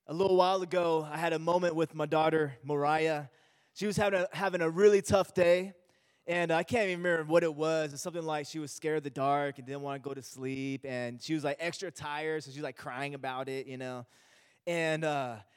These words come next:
and so she, and, and she, she was having just a really tough time. She was crying,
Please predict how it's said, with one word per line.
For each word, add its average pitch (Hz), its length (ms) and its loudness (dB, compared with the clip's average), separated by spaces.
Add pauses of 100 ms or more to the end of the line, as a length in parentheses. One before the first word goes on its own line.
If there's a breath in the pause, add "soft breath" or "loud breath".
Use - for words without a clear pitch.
(180 soft breath)
and 160 160 -6
so 160 160 -2
she, 170 320 -6
and, 160 180 -6
and 147 160 -10
she, 147 180 -12
she 202 140 -12
was 190 80 -10
having 185 160 -8
just 165 120 -12
a 139 80 -6
really 220 360 -2
tough 185 260 -4
time. 185 380 -8
She 139 140 -14
was - 80 -14
crying, 214 600 -2